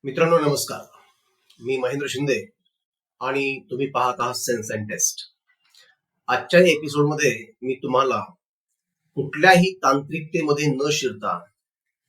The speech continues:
इंग्रजीचे उच्चारण, आपण ज्याला इंग्लिशमध्ये प्रनन्सिएशन म्हणतो, ते कसं सुधारावं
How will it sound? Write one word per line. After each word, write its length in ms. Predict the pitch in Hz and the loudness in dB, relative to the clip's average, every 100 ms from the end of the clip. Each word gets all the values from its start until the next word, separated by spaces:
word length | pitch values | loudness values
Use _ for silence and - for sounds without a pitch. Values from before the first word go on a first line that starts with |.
| _ _ _ _ - | _ _ _ _ -10
इंग्रजीचे 1080 | 135 135 165 175 165 151 165 165 165 165 - - _ _ _ _ _ _ | -4 2 4 4 0 -2 0 0 0 -4 -10 -14 _ _ _ _ _ _
उच्चारण, 520 | 131 123 175 165 127 - _ _ _ _ _ _ _ _ _ _ _ _ _ _ - - | -10 0 6 6 6 -2 _ _ _ _ _ _ _ _ _ _ _ _ _ _ -20 -16
आपण 200 | - 135 | -4 0
ज्याला 200 | 147 143 | 2 4
इंग्लिशमध्ये 460 | 135 139 143 143 147 | 4 2 -2 -2 0
प्रनन्सिएशन 760 | 131 160 160 156 151 - 143 | 2 4 4 4 4 6 2
म्हणतो, 520 | 110 95 - - _ _ _ _ _ _ _ _ _ - | 0 -4 -10 -18 _ _ _ _ _ _ _ _ _ -8
ते 160 | 151 | -6
कसं 360 | 151 - 165 - | -6 -2 0 2
सुधारावं 520 | - 143 147 131 101 | 0 2 4 4 0